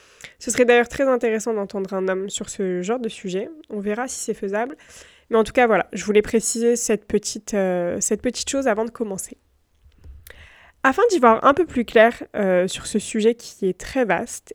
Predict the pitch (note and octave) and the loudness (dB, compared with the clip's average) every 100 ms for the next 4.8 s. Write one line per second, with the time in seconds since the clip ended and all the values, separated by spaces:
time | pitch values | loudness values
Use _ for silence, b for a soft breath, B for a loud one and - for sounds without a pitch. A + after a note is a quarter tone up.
0 | - G#3+ - - G#3 - A3 - B3+ A3 | -8 -8 -6 -4 -4 -4 -6 -8 -6 0
1 | G#3 - G#3+ G3+ F#3+ G3 G3+ F#3+ F#3+ F#3+ | 0 0 -2 -2 0 -2 -4 -4 -4 -4
2 | G#3 - A3 G#3+ G#3 G3+ A3 A3+ A3 A#3+ | -6 -6 -6 -4 -4 -6 -6 -4 -4 -4
3 | - F#3+ F3 F3+ G3 - A3 B3 - G3 | -6 -4 -4 -4 -6 -4 -4 -4 -6 -6
4 | F3+ F3 F3 G3 - F#3+ G3+ A#3 | -2 -4 -4 -8 -4 -2 -2 -4